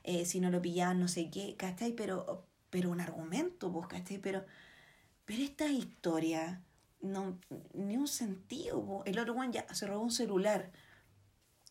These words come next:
se lo pasó al otro loquito con lentes que estaba ahí cagado de miedo. Ya, ¿y?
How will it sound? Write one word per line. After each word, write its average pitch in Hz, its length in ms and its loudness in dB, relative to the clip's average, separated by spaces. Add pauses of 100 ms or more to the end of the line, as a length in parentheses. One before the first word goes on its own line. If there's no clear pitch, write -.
se - 180 0
lo 190 140 2
pasó 190 240 0
al 214 80 0
otro 220 160 0
loquito 196 340 0
con 202 180 -2
lentes 226 280 0
que 220 80 -4
estaba 214 220 0
ahí 214 60 0
cagado 214 340 2
de 226 60 2
miedo. 240 360 0 (440)
Ya, 240 300 2
¿y? 277 280 2